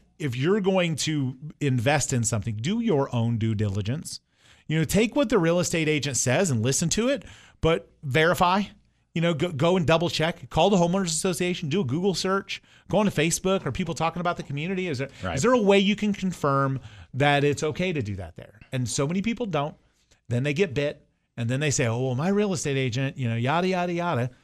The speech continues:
Speaker 1: Um, but I d-, I do believe that if you, past being a traditional homeowner, if you decide to be an investor, you have to understand that due diligence is your responsibility. Far too often, people wanna play the blame game
Speaker 2: Right.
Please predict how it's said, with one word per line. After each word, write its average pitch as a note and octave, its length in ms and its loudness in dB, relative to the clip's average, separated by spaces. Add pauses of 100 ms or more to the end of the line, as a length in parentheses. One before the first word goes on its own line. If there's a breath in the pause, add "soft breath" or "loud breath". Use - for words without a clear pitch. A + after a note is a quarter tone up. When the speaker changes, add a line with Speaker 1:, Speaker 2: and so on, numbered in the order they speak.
(300 soft breath)
Speaker 1:
Um, C3+ 320 0 (140 loud breath)
but D3 140 4
I E3+ 100 6
d-, D#3+ 120 -2
I E3 180 2
do F#3 160 0
believe D#3+ 340 0
that C3+ 140 2
if A#2+ 120 -2
you, F3+ 640 -4 (140)
past G3+ 420 2
being G3 240 2
a D3+ 80 0
traditional D#3 540 -4
homeowner, C3 380 -2
if G#2+ 100 -6
you C#3 100 -2
decide C#3 540 0
to B2+ 80 2
be B2 160 2
an A2+ 80 2
investor, G#2+ 680 -2 (540 soft breath)
you C#3+ 160 0
have F#3 120 2
to D3+ 100 0
understand C#3+ 400 -2
that A#2 120 -2
due D3+ 140 -2
diligence B2 460 0
is G2 160 -4
your A2 380 -2
responsibility. G#2 800 -6
Far C#3+ 280 0
too E3 180 0
often, D#3+ 280 2
people C#3+ 240 -6
wanna C#3+ 140 -2
play C#3+ 160 0
the A2+ 80 -4
blame B2+ 260 0
game A2+ 360 -2 (160)
Speaker 2:
Right. E2+ 260 -2